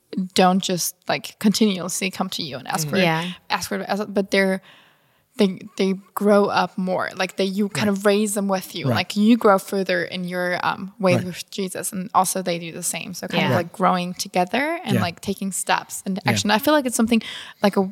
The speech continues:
Speaker 1: a word that implies that you're moving,
Speaker 2: Mm-hmm.
Speaker 1: like, you're
Speaker 3: Mm-hmm.
Speaker 1: being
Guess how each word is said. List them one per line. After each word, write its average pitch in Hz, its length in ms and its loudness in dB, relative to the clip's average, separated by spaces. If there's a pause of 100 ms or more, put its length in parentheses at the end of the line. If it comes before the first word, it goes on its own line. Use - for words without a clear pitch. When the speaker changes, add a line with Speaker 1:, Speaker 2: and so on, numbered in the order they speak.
(120)
Speaker 1:
a 196 100 6
word 196 360 4
that - 160 -2 (640)
implies 190 560 4
that 190 140 0
you're 185 180 0
moving, 180 460 -2 (120)
Speaker 2:
Mm-hmm. 151 180 0
Speaker 1:
like, 190 160 4
you're 196 100 4
Speaker 3:
Mm-hmm. 175 80 2
Speaker 1:
being 180 220 -2